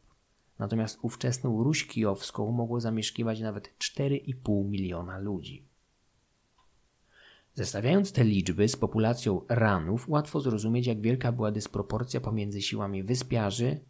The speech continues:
a otaczających ich królestw. Dania nie była tak ludna jak Polska czy Ruś Kijowska, ale co najmniej kilkukrotnie przewyższała populację Rugi.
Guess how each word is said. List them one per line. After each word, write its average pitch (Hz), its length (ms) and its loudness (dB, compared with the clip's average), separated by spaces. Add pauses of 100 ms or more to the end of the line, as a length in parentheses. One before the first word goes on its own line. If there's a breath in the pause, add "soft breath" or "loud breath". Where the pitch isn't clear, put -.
(140)
a 123 180 0
otaczających 123 720 0
ich - 160 -8
królestw. - 540 -6 (640 soft breath)
Dania 127 460 4
nie 117 160 4
była 127 220 2
tak 117 200 0
ludna 107 380 2
jak 98 160 -4
Polska 101 360 -2
czy 120 180 0
Ruś 139 240 4
Kijowska, 101 680 -2
ale 120 280 -4 (120)
co - 180 -2
najmniej 147 360 4
kilkukrotnie 131 720 -2
przewyższała 98 680 -2
populację 104 540 -4
Rugi. 127 520 4